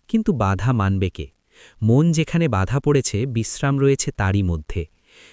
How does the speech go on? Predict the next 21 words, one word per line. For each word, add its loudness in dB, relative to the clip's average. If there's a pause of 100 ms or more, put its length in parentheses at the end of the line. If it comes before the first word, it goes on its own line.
(100)
বিশ্রাম 0
মানে 2
তো 0
আর 0
শ্রমের 0
বিরামই 2
নয়, -6 (380)
বিশ্রাম 0
হচ্ছে -2
আরাম, -2 (360)
আরামের 2
উৎসের -2
সঙ্গে -2
সম্যক -4
শ্লিষ্ট -4
হওয়া। -4 (760)
রাস্তায় 0
আস্তে -2
আস্তে -2
অনন্ত 2
বললে, 0